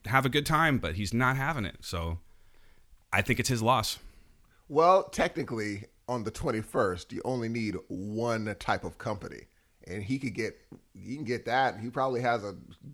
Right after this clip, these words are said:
Speaker 2: you know, be like, "Hey, what you doing?" si-, si-, you know, kinda text. Be like, "Wanna come over for my twenty-first?"
Speaker 1: <laughs>
Speaker 2: Feel me?
Speaker 1: Are you talking,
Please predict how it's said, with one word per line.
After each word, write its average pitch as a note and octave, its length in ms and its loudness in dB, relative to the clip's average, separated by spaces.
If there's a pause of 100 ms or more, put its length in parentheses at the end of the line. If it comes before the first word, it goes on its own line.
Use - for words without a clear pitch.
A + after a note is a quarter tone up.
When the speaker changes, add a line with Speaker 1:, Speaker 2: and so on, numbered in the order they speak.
Speaker 2:
you - 80 -10
know, G#2 180 -2
be G#3 100 -6
like, - 160 -4
"Hey, G#2+ 100 -2
what A2+ 260 -4
you A2 80 -6
doing?" A2 360 -2
si-, - 140 -4 (220)
si-, - 160 -12 (160)
you G#3 100 -6
know, D3+ 260 -12
kinda - 220 -6
text. - 500 -10 (380)
Be A2 80 -4
like, G#2 80 -4
"Wanna G#2+ 160 -4
come A#2+ 160 -4
over B2+ 240 2
for - 60 -8
my B2 120 -2
twenty-first?" B2+ 640 -4 (300)
Speaker 1:
<laughs> - 0 - (140)
Speaker 2:
Feel A#3+ 340 12
me? C#4+ 320 6
Speaker 1:
Are - 1400 -20
you C#2+ 100 -4
talking, - 540 -2